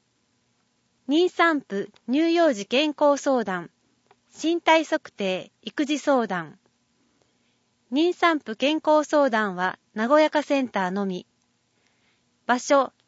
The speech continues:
実施日、時間の順に読みます。小見線春田西、二月三日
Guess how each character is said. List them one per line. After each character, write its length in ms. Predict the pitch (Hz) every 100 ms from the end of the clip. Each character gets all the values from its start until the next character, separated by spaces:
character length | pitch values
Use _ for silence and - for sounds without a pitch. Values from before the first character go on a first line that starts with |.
| _
実 400 | 247 254 - 311
施 40 |
日、 220 | 233 180 - _ -
時 140 | 202
間 260 | 269 311 302
の 100 | 302
順 240 | 240 277
に 140 | 269 254
読 100 | 240
み 140 | 233
ま 160 | 220 233
す。 120 | _ _ _ _ _ _ _ _ _ _ _ _ _ -
小 120 | 269
見 120 | 339
線 300 | - 320 311
春 260 | 277 330 311
田 140 | 226
西、 460 | 196 170 - 190 - _ _ _ _ _
二 120 | 233
月 300 | 277 320 -
三 160 | 277 277
日 340 | - 240 240